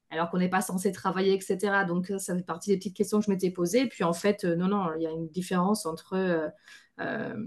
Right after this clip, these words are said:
comment dire, on a le droit même de facturer, il peut y avoir des choses un peu automatiques, et puis, euh, on est quand même en congé maternité. Donc voilà, c'était juste ça, moi, les questions que j'avais. Mais au final, pour la première grossesse, de toute façon, jamais, euh, je m'étais pas arrêtée officiellement. Je l'ai fait, hein,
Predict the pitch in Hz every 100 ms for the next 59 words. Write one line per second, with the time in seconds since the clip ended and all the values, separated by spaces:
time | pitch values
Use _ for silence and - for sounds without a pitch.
0 | - - - 170 170 170 175 190 202 196
1 | 196 190 196 208 202 214 175 165 175 185
2 | 208 185 180 190 185 202 190 185 - 220
3 | 233 226 175 - 190 190 175 165 165 170
4 | 175 175 185 180 180 180 170 165 160 165
5 | 208 202 175 165 160 - 185 196 233 185
6 | 185 214 196 170 160 175 - 190 180 170
7 | 175 240 202 - 240 - - 175 208 240
8 | - 160 - 180 175 165 165 170 180 -
9 | - _ 196 185 180 156 - 185 185 165
10 | 160 156 131 - - - - - - -
11 | - 175 170 - 185 180 170 - 196 185
12 | - 202 202 175 160 - _ - 185 180
13 | 175 202 175 185